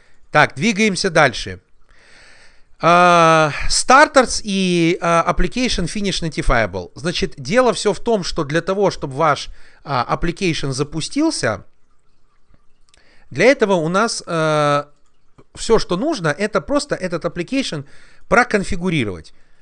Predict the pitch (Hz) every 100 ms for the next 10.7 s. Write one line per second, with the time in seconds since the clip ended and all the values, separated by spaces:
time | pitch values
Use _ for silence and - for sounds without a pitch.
0 | - - 233 302 277 196 208 208 175 175
1 | 180 175 185 196 170 175 - 175 185 170
2 | 147 170 208 294 262 170 185 170 165 214
3 | 139 147 202 165 143 - 131 135 180 160
4 | 139 139 101 - - - - - - 151
5 | 233 294 202 185 - 196 240 190 165 147
6 | 156 190 196 180 156 160 165 190 180 135
7 | 120 107 110 127 277 285 - 208 - -
8 | 117 92 - - - - _ _ - 131
9 | 190 240 165 165 208 233 208 151 - 175
10 | 147 - 147 123 - 87 92